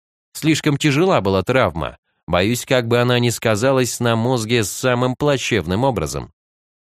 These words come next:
Как только раненый был устроен, Динтро захлопотал вокруг, расставляя мутно-серебристые и голубые кристаллы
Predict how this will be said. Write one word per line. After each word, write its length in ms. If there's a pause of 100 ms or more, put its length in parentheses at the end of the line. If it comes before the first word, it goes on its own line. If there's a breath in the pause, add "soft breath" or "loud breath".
(140)
Как 200
только 320
раненый 420
был 200
устроен, 600 (380)
Динтро 480
захлопотал 840
вокруг, 520 (100)
расставляя 600
мутно-серебристые 1120
и 20
голубые 480
кристаллы 640